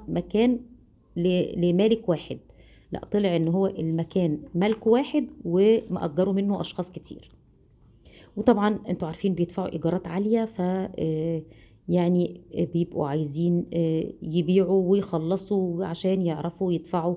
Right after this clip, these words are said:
إيجاراتهم ويكملوا ويستمروا في المكان. وطبعًا ربنا يرزق الجميع يا رب.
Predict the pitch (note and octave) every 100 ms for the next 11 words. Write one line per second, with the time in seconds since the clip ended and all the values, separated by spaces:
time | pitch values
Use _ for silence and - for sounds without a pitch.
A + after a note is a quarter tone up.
0 | - - - - D#3 D#3+ G3 G3+ G#3 G3+
1 | G3 - F#3 G3+ F3+ F3+ E3 D#3+ F#3+ F#3+
2 | F3 - E3 F3 F3 F3 D3+ - - -
3 | - - - _ F3 F3+ F#3+ E3+ E3 C#3
4 | F3 E3+ D#3 D3+ D3+ D#3 D#3 C#3+ B2